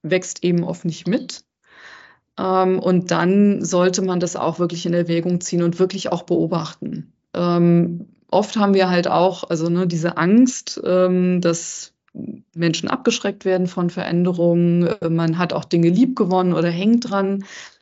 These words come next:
Aber ich sehe es halt auch, man muss es auch auf der anderen Seite betrachten, ne? Wenn, wenn man einen veralteten Markenauftritt hat, dann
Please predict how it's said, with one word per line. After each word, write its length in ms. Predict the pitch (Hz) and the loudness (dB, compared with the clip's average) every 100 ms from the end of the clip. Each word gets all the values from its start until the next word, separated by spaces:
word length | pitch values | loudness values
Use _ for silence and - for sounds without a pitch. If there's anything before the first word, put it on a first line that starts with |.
| _ _ _ - | _ _ _ -2
Aber 240 | 185 185 | 2 2
ich 120 | 185 | 2
sehe 140 | 185 202 | 2 2
es 160 | 208 | 2
halt 160 | 202 190 | -4 -2
auch, 400 | 180 180 - _ _ _ _ _ _ _ | -2 -4 -8 _ _ _ _ _ _ _
man 320 | - - 185 | -10 -4 0
muss 160 | 185 202 | 0 0
es 60 | 202 | 0
auch 100 | 180 | -2
auf 160 | 180 | -2
der 120 | 175 | -4
anderen 240 | - 220 208 | -2 0 0
Seite 280 | 160 160 165 | -2 -4 -6
betrachten, 600 | 160 - 147 143 - 156 | -8 -8 -10 -12 -8 -4
ne? 240 | 160 185 | -2 0
Wenn, 340 | 175 175 180 175 | 0 2 2 2
wenn 100 | 180 | 2
man 140 | 185 | 0
einen 160 | - 175 | 0 -4
veralteten 580 | 180 - 170 226 208 185 | -2 -2 0 0 0 -2
Markenauftritt 800 | 180 240 240 - 165 - 170 - | -2 -4 -4 -4 -8 -8 -12 -8
hat, 380 | 170 156 165 - | -6 -6 -8 -4
dann 640 | 170 165 170 170 175 170 | 0 2 2 0 -4 -12